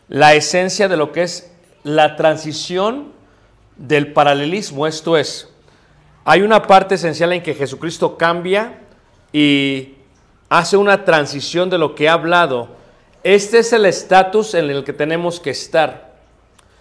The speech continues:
Este es el testimonio que tenemos que tener si tenemos este estatus. Ahora, he aquí la transición de esto a aquello. Voy a enseñarles cómo lo van a llevar a cabo.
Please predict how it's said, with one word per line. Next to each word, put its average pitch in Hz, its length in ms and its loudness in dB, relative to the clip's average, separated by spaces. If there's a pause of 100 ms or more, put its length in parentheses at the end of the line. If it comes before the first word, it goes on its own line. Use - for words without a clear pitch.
(400)
Este 175 240 0
es 175 80 -2
el 190 160 2
testimonio 160 600 -2
que 165 100 -2
tenemos 151 440 -4
que 143 100 -6
tener 147 280 -6
si 175 120 -10
tenemos 147 460 -6
este 139 180 -10
estatus. 160 680 -6 (400)
Ahora, 151 480 2 (440)
he 170 160 6
aquí 196 360 2
la 185 220 4
transición 143 760 -2 (460)
de 151 340 2
esto 220 800 2
a 135 180 4
aquello. 139 540 -2
Voy 160 160 0
a 185 40 0
enseñarles 175 640 -2
cómo 196 360 0
lo 160 140 2
van 160 180 2
a 180 80 -2
llevar 151 380 0
a 160 160 -4
cabo. 151 340 -2